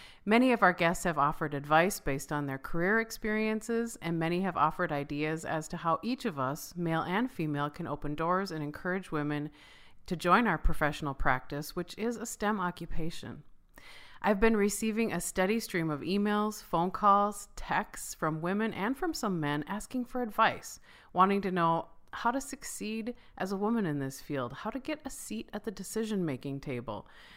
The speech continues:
how to address issues of pay inequity without losing your job. And if you really have to be one of the boys <laughs> in order to be successful. Now, while our guests can't necessarily answer all of those questions,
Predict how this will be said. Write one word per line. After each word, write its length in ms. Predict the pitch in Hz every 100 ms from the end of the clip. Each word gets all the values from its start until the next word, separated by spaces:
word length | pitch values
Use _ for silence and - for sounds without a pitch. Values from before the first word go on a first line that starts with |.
| -
how 120 | - 196
to 140 | 247
address 360 | 233 202 202 -
issues 380 | 196 - 233 196
of 180 | 185 -
pay 260 | 233 247
inequity 520 | 226 143 139 156 160
without 400 | 175 180 185 -
losing 520 | 190 214 202 220 220 214 -
your 140 | 208
job. 420 | 208 220 220 90 - - - _ - - - - -
And 220 | 190 208 -
if 140 | 262
you 80 | 285
really 220 | 294 311
have 200 | 269 294
to 80 | 277
be 160 | 240 330
one 220 | 214 175
of 100 | 165
the 60 | 180
boys 440 | 202 208 202 -
<laughs> 0 |
in 120 | 185 180
order 240 | 160 175 214
to 100 | 202
be 260 | - 147
successful. 920 | 165 - - - - - - - - - - - - -
Now, 120 | 180
while 300 | 202 214 226
our 180 | 185 180
guests 300 | 175 190 -
can't 260 | 185 160
necessarily 640 | 170 170 165 170 160 160 156
answer 380 | 160 156 151 -
all 280 | 185 359 196
of 160 | 156
those 260 | 151 151 147
questions, 640 | - 156 165 - 185 202